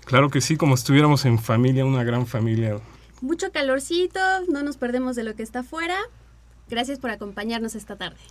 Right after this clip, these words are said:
Speaker 1: Y se presta para el tema del día de hoy, ¿no? Que tiene mucho que ver con la convivencia, con estar todos cerca, eh, todo lo que puede suceder alrededor de
Speaker 2: Efectivamente, tiene que ver mucho con nuestra compañía directa en casa.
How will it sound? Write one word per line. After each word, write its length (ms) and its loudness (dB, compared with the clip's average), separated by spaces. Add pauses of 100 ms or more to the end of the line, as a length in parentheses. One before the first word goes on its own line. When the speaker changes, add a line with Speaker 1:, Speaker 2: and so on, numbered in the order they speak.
(300)
Speaker 1:
Y 100 2
se 100 4
presta 580 6
para 460 4
el 140 0
tema 280 4
del 200 6
día 160 6
de 100 6
hoy, 240 6
¿no? 160 2
Que 120 -2
tiene 300 2
mucho 260 0
que 120 0
ver 100 2
con 140 -2
la 80 -2
convivencia, 800 0
con 240 -4
estar 320 -2
todos 440 -2 (380)
cerca, 680 4
eh, 540 -4 (180)
todo 180 2
lo 100 2
que 140 -6
puede 300 2
suceder 560 -4 (220)
alrededor 580 -4
de 180 -12 (400)
Speaker 2:
Efectivamente, 800 -6
tiene 180 0
que 100 -4
ver 160 -2
mucho 380 -2
con 140 -4
nuestra 280 -8
compañía 680 -6
directa 580 -6
en 140 -6
casa. 560 -4